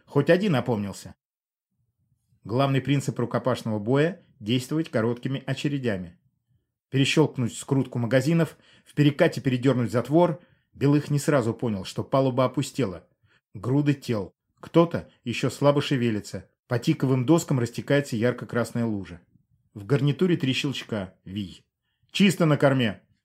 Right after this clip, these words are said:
Два один. Змей. "Чисто!" Три один. Гринго. "Чисто!" Палец привычно нашёл тангету. Щелчок, пауза, два щелчка. "Я Снарк! Чисто! Всем контроль! Внимание на люки!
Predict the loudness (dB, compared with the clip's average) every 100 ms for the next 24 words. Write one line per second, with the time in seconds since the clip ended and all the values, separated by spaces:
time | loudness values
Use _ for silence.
0 | _ _ -10 0 0 2 -2 -2 -4 -6
1 | -12 -14 -6 -6 -6 -12 _ 0 2 4
2 | 2 0 -2 _ _ _ 0 0 2 0
3 | 0 -2 -2 -2 -4 -12 _ -2 -2 -2
4 | -6 -8 _ _ _ _ _ _ _ _
5 | _ 0 0 -2 -4 -2 -2 -2 -4 -4
6 | -4 -4 -4 -4 -6 -8 -20 _ _ -8
7 | -2 2 2 0 _ -2 -2 -2 -4 -6
8 | -10 0 0 2 -2 -2 -6 -6 -10 _
9 | _ 2 4 4 2 4 2 -2 _ _
10 | _ _ 0 4 4 2 -4 -8 -2 4
11 | 4 4 4 4 4 4 -4 _ -10 -2
12 | 2 4 4 4 6 4 2 -2 -12